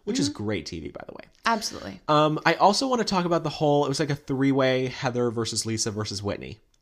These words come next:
Speaker 2: Yeah.
Speaker 1: 'Cause we, I, I mentioned a little bit earlier, Heather came in hot at Lisa.
Speaker 2: Oh, oh.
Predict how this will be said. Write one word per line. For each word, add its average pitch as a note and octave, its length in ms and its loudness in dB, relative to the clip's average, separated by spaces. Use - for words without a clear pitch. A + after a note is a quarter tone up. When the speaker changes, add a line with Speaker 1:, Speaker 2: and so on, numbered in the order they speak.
Speaker 2:
Yeah. A#3+ 340 2
Speaker 1:
'Cause D3+ 160 4
we, D#3 140 6
I, D3 220 6
I D3+ 120 4
mentioned E3 360 0
a - 20 2
little C#3+ 160 2
bit B2+ 160 -2
earlier, A2+ 320 2
Heather A3+ 340 0
came D#3+ 300 -2
in A#2+ 100 -2
hot A2+ 720 -4
at A#2 160 -6
Lisa. G#2+ 480 -6
Speaker 2:
Oh, A#3+ 360 8
oh. G#3 300 8